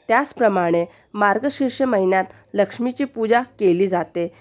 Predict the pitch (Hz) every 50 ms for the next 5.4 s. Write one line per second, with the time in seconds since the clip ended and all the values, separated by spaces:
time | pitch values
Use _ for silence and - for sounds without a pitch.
0 | _ _ _ 180 208 247 285 285 269 240 214 202 196 190 190 - 190 185 180 -
1 | - _ _ _ _ - 196 190 - - - 269 302 240 220 220 220 214 202 196
2 | 190 185 175 180 185 190 - _ _ _ _ 175 180 202 190 190 202 277 269 262
3 | 214 - - 214 208 208 208 220 214 190 185 180 175 170 - 180 175 185 - -
4 | _ _ _ 262 294 269 214 202 202 - 254 269 262 - - 233 226 214 233 233
5 | 208 220 208 208 - 247 254